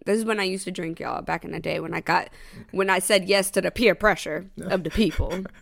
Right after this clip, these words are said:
Speaker 2: Yeah, I used to make you.
Speaker 1: Yeah, everybody would make me. But, um, a new, back to the New Year's resolutions. One of my simple
Speaker 2: <laughs>
Speaker 1: ones that I def-, that worked was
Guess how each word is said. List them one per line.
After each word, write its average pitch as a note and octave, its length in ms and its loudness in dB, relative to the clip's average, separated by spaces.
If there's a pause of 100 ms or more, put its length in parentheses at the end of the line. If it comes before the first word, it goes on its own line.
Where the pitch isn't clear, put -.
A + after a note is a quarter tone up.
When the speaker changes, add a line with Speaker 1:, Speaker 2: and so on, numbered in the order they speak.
(240)
Speaker 2:
Yeah, B2 260 2
I - 20 4
used C3 180 2
to A#2 80 -2
make G#2+ 300 -2
you. A2 180 -6 (200)
Speaker 1:
Yeah, E3 380 0
everybody F#3 480 2
would - 140 -10
make - 240 -6
me. - 240 -6 (460)
But, G3+ 280 6
um, F#3+ 600 4 (400)
a G#3+ 100 6
new, A#3 180 0 (380)
back G3+ 200 6
to A#3+ 80 2
the G#3 60 2
New G3 120 0
Year's F#3+ 180 2
resolutions. F3+ 720 -4
One F#3+ 180 -2
of A3 140 -4
my G3 160 -2
simple A3 520 4
Speaker 2:
<laughs> G3 200 2
Speaker 1:
ones F#3+ 320 -2 (840)
that G3+ 220 4
I G3 120 6
def-, G#3 360 2
that F#3+ 320 2 (180)
worked F#3 760 4 (340)
was F#3 720 0